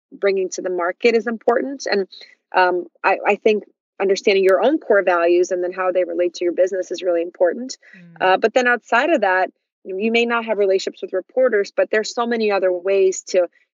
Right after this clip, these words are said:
Speaker 1: get quote unquote publicity, right? You can, um, get on a speaking circuit. There are so many awards that you can submit yourself for. Um, even writing a blog can help with that because you can write a blog that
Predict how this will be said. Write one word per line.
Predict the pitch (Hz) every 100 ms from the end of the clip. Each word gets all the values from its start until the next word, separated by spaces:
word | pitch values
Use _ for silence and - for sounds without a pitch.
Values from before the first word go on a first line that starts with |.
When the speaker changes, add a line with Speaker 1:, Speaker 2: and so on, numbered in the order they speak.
| -
Speaker 1:
get | 196 -
quote | 208 185
unquote | - 180
publicity, | 180 190 214 - 165 170
right? | 180 180 180
You | 196 196
can, | - 185 180 _ _ -
um, | 180 180 180
get | 208
on | 226
a |
speaking | 233 - 269 269
circuit. | 233 214 185 - 170 - _ _ _ -
There | 190 190
are |
so | 180 226
many | 226 214
awards | 202 214 233 202 185 - - -
that | 170
you | 185
can | 180
submit | - 190 196
yourself | 208 - 190 185
for. | - 180 160 - _ _ -
Um, | 180 -
even | 220 285 294 - _ -
writing | 220 220 220
a |
blog | 190 175 185 220 175 180 196 -
can | 208
help | - 190 208
with | 196
that | 170 170 - -
because | 185 - 196 180 180 - _ _ -
you | 208 196
can | 208 185
write | 196 202
a |
blog | 190 190 214 233
that | 202 190